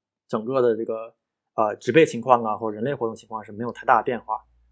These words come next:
那这样的话我们会有观测到这个情况。但是如果你在这么长时间内的话，可能有其他的因素作用会导致那个，呃，比如说西北地区会有降水的变化。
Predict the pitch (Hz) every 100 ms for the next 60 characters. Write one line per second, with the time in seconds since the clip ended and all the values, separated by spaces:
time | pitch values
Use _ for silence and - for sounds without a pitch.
0 | _ 123 143 120 110 110 107 123 113 -
1 | 110 113 107 104 110 - 117 117 - _
2 | _ _ _ _ - 135 147 123 135 147
3 | 131 117 113 - _ _ _ _ - 135
4 | 139 131 180 - 131 - 127 127 131 120
5 | 110 110 107 107 110 107 - 123 120 117
6 | 120 - 107 - 113 110 _ 110 107 -
7 | 110 104 - 110 107 - - _ _ _
8 | _ 107 104 101 - 110 104 110 107 _
9 | _ _ _ _ - 147 123 113 117 120
10 | 110 110 107 107 - - _ _ - 113
11 | 107 - - 113 _ _ _ 131 - 117